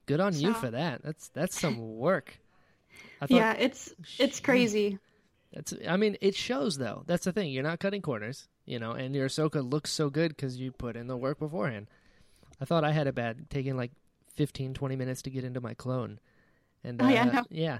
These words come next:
Speaker 1: no, wow. I was, I was unprepared for that number.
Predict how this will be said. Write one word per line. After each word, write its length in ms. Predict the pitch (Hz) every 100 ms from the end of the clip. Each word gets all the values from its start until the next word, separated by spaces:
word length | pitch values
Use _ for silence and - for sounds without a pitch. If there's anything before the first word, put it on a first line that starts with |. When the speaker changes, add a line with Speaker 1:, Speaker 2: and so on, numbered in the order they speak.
| 139
Speaker 1:
no, 320 | 180 208 110
wow. 420 | 131 160 190 98 - _ _
I 120 | - 135
was, 200 | 147 - _ _ _ - _ _ _ -
I 80 | 143
was 120 | 156
unprepared 380 | 202 196 214 175
for 80 | 131
that 140 | 147
number. 300 | 123 104 98